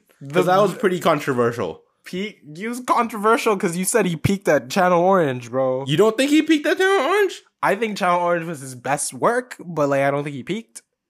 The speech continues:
Speaker 2: I'm still looking forward to more, um,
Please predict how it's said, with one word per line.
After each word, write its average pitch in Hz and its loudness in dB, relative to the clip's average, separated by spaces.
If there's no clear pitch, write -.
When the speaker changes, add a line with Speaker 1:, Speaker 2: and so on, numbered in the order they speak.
Speaker 2:
I'm 139 -8
still 165 -4
looking 147 -2
forward 135 -6
to 131 -6
more, 117 -8
um, 104 -14